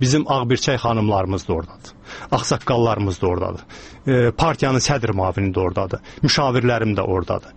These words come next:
E, sosial tələblərlə aksiya keçirilir, yenə partiyanın istənilən funksionerləri oradadır. İctimai Palatanın aksiyaları keçirilir, yenə də partiya demək olar ki, tam tərkibdə orada iştirak edir. Bizim partiyamızın aparılan mübarizədə çox fədakar iştirakı ilə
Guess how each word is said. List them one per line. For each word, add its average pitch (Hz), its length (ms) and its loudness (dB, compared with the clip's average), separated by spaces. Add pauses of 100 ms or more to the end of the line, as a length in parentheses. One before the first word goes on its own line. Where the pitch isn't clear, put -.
(300)
E, 113 260 4
sosial 180 600 0
tələblərlə 151 560 2
aksiya - 260 -2
keçirilir, 143 520 2
yenə 127 180 2
partiyanın 113 480 0 (180)
istənilən 127 460 0
funksionerləri 107 680 0
oradadır. 95 380 0 (240)
İctimai 160 440 2
Palatanın 156 480 0
aksiyaları 143 460 2
keçirilir, 139 520 2 (180)
yenə 143 240 4
də 127 80 0
partiya 131 360 0
demək 120 240 4
olar 113 240 0
ki, 131 140 0 (300)
tam 143 200 2
tərkibdə 117 420 0
orada 113 280 0
iştirak 113 360 -2
edir. 95 240 -2 (320)
Bizim 143 300 2
partiyamızın 123 720 2 (260)
aparılan 147 580 2
mübarizədə 120 600 2 (280)
çox - 260 -2
fədakar 131 540 0
iştirakı 135 540 0
ilə 147 200 4